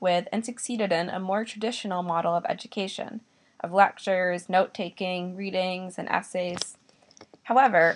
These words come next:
if I'm going to teach using the new curriculum and a student-centered approach, this new structure provided an experience that I could adapt to use with my future students. On the Wednesday in the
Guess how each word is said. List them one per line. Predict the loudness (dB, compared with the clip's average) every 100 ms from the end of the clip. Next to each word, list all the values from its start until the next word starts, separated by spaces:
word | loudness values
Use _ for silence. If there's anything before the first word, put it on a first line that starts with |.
| 0
if | -4 2
I'm | 4 4
going | 2 0 0
to | -8
teach | -8 -8 -8 -12 -14 -6
using | -4 -2 -2
the | -2
new | -4
curriculum | -4 -6 -6 -2 0 0 -2
and | -4
a | -4
student-centered | -8 -8 -8 -2 -4 -4
approach, | -12 2 4 4 0 -14 -18 _ _ _
this | 0 0 0
new | 0 0
structure | 0 4 4 4 -4 -4
provided | -4 0 6 6 4 -2
an | -8
experience | -8 -12 -8 -2 -2 -2 -6 -4
that | -2 4
I | 4 4
could | 2
adapt | -4 4 6 6 2
to | -10
use | -8 -8 -8
with | -6
my | -4 -4
future | -6 -10 -10 -14
students. | -12 -10 -8 -8 -12 -20 -20 _ _ _ _ _ _ _ _ _ _ _ 6
On | 6
the | 8
Wednesday | 4 4 2 2 4 4
in | 0
the | -6